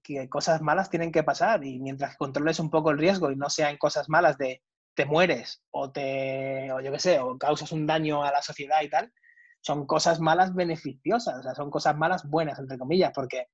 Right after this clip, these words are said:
que te pierdan el equipaje en un vuelo a lo mejor te enseña que no tienes que facturar,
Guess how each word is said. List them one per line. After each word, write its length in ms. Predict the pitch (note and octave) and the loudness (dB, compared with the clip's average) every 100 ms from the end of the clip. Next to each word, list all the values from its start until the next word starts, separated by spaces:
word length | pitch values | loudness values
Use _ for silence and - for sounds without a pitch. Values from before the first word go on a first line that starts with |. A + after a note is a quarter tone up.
| _ _ _ _ - | _ _ _ _ -4
que 100 | C#3 | 0
te 100 | C#3 | 4
pierdan 260 | D#3 D#3+ | 6 6
el 80 | E3 | 6
equipaje 400 | D#3+ D#3 E3 E3 | 6 6 4 2
en 120 | D#3 | 0
un 120 | D#3 | 2
vuelo 200 | E3 F3 F#3+ | 4 4 4
a 20 | |
lo 80 | D#3+ | 0
mejor 220 | D#3 D3+ | -2 -4
te 80 | D#3 | -4
enseña 260 | D#3+ E3 | -4 -4
que 80 | D#3+ | -2
no 60 | D#3 | -4
tienes 160 | D#3+ | -4
que 80 | E3 | -4
facturar, 460 | D#3 - C3 D3+ | -4 -4 0 0